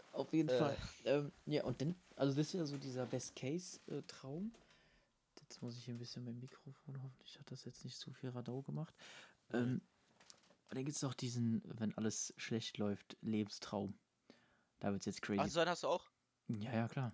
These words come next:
Speaker 1: Das ist jetzt alles, wenn
Speaker 2: Ja.
Speaker 1: alles rosig läuft, aber das Leben läuft nicht rosig, deswegen weiß man nicht, wo man abbrechen muss und
Speaker 2: Wenn,
Speaker 1: sagen
Speaker 2: wenn
Speaker 1: muss,
Speaker 2: das
Speaker 1: "Okay."
Speaker 2: Leben, wenn, wenn das Leben, äh, die miesen Uppercut gibt mit
Speaker 1: Ja.
Speaker 2: Sidekick.
Speaker 1: Da musst du entscheiden, "Okay,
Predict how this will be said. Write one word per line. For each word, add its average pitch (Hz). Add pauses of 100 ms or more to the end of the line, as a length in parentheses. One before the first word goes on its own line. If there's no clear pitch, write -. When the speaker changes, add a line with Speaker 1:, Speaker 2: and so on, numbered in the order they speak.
(140)
Speaker 1:
Das 113
ist -
jetzt 120
alles, 117
wenn 110
Speaker 2:
Ja. 113
Speaker 1:
alles 113
rosig 117
läuft, 101
aber 104
das 101
Leben 104
läuft 104
nicht 113
rosig, 104
deswegen 104
weiß 104
man 107
nicht, 107
wo 101
man 101 (400)
abbrechen 117
muss 110
und 107
Speaker 2:
Wenn, -
Speaker 1:
sagen 107
Speaker 2:
wenn 117
Speaker 1:
muss, -
Speaker 2:
das 117
Speaker 1:
"Okay." -
Speaker 2:
Leben, 127 (280)
wenn, 110
wenn 113
das 113
Leben, 120
äh, 107 (420)
die 110
miesen 113
Uppercut -
gibt - (100)
mit -
Speaker 1:
Ja. 131
Speaker 2:
Sidekick. 127 (600)
Speaker 1:
Da 120
musst -
du 123
entscheiden, 113
"Okay, 113